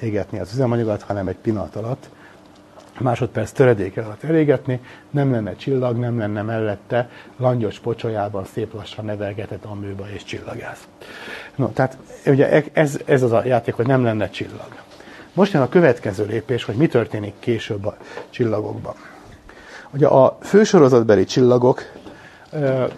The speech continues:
ezzel foglalkoznak, hogy hidrogénből az előbb megbeszélt folyamat segítségével héliumot gyártanak. A csillag belsejében szép lassan összegyűlik a hélium, <clears throat> és hát az,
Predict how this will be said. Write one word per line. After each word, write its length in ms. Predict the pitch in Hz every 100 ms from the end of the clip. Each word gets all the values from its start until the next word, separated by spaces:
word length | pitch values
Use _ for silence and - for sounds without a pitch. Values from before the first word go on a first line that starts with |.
| - - - -
ezzel 280 | 131 131
foglalkoznak, 720 | 117 151 147 139 - 131 135 123
hogy 140 | 101
hidrogénből 640 | - 147 147 143 131 123
az 140 | 120 139
előbb 220 | 139 120
megbeszélt 500 | 123 110 104 113 104
folyamat 440 | 131 117 110 101
segítségével 920 | - 143 123 117 - 117 120 123 123 - - -
héliumot 640 | - 139 127 113 101 101 101
gyártanak. 640 | 98 - - 107 - - - _ _ _ _ _ _ -
A 340 | - - -
csillag 280 | - 180 131
belsejében 580 | 110 135 - 135 120 101
szép 280 | - 135 -
lassan 260 | 113 -
összegyűlik 580 | 113 127 120 107 101 95
a 40 | 98
hélium, 560 | 101 123 131 160 190 - _
<clears throat> 100 | - 185 - - - - - -
és 400 | 139 123 - - - - - - _ _
hát 200 | - 135
az, 260 | 139 131